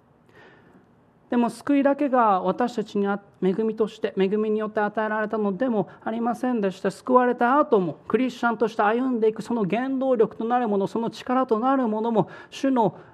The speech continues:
恵みでした。思い返せば、その生涯においてさまざまな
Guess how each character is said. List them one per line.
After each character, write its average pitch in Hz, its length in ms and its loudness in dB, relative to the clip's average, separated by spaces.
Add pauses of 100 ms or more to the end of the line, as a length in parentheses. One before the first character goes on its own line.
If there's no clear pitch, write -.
(160)
恵 208 260 -2
み 247 160 0
で 247 140 -2
し - 140 -12
た。 151 120 -8 (1300)
思 202 240 0
い 220 40 -8
返 233 220 2
せ 240 100 -4
ば、 214 120 2
そ 220 80 -4
の 226 100 -2
生 247 320 4
涯 220 140 -2
に 220 100 -4
お 233 100 0
い 214 80 -2
て 170 180 -4 (380)
さ - 140 -2
ま 220 120 -4
ざ 202 120 -4
ま 196 120 0
な 196 320 0